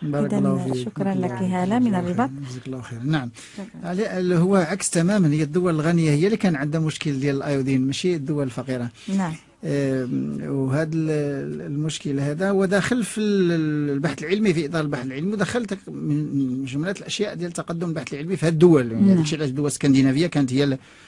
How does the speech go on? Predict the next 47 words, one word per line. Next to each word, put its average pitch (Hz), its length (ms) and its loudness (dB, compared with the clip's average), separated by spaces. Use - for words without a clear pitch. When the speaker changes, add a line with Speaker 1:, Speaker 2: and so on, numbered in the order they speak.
Speaker 1:
ماشي 139 200 0
السباقة، 147 520 2
ولكن 147 280 4
كانت 131 220 2
هي 135 120 2
اللي 151 140 2
كانت 135 260 2
ركزت 139 360 -4
على 131 120 -2
هذا 123 300 -2
المشكل 120 400 -6
هذا. 156 160 2
وكان 208 300 2
واحد 156 240 -4
البروغرام، 143 460 0
كان 135 180 0
واحد 123 360 -4
برنامج 160 400 4
كذلك 147 360 0
في 120 100 -2
الصين، 135 420 6
كانت 127 160 -4
تعمل 123 380 0
برنامج 123 340 -2
كبير 185 220 0
في - 80 -8
الصين 170 300 -4
على 127 140 -6
هذه 127 120 -6
القضية 127 300 -6
ديال 123 200 -4
دعم 131 240 0
الملح 131 400 0
بالأيودين، 139 540 -2
وكذلك 151 400 0
دعم 143 260 2
بعض 135 180 0
المكونات 139 500 0
الأخرى 131 340 -4
ب-، - 60 0
Speaker 2:
نعم. 175 200 4
Speaker 1:
بهذه. 113 220 -2
Speaker 2:
نعم. 185 180 2
Speaker 1:
فهذا 190 600 0
ال-، 196 360 2
آه، 143 300 -2
ت-، - 260 -14